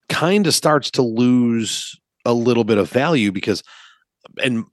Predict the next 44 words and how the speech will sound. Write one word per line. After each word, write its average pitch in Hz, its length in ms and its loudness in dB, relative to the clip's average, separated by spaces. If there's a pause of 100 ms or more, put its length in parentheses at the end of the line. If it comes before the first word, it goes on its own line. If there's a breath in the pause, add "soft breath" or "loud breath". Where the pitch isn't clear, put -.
(160)
personally, 135 460 0
I 95 160 0
think 110 220 -4
there's 113 140 2
a 101 60 0
lot 101 240 0
of, 98 260 -8 (1400)
I - 240 -8
don't 151 120 2
wanna 160 140 2
say 117 180 0
playing 110 380 -2
down, 92 240 0
'cause 90 140 -10
that's 101 180 -2
not 104 140 -2
the 107 60 -2
right 92 200 0 (160)
phrase 92 380 -4
for 85 220 -2
it, - 100 -8
but, 107 80 0
like, 98 260 0 (1160)
when 120 200 2
things 147 300 2
get 117 180 -2
tough, 123 300 0
we 113 80 0
find 113 260 -2
a 110 60 0
way 104 100 0
to 95 80 -2
make 98 200 -6
things 92 260 -6
easier 85 360 -4 (680)
in 101 140 2
this 92 100 2
day 90 140 0
and 87 100 -2
age. 73 260 -6 (800 loud breath)
You 117 80 -2
know, 101 80 0
there's 104 220 0
not 120 280 -2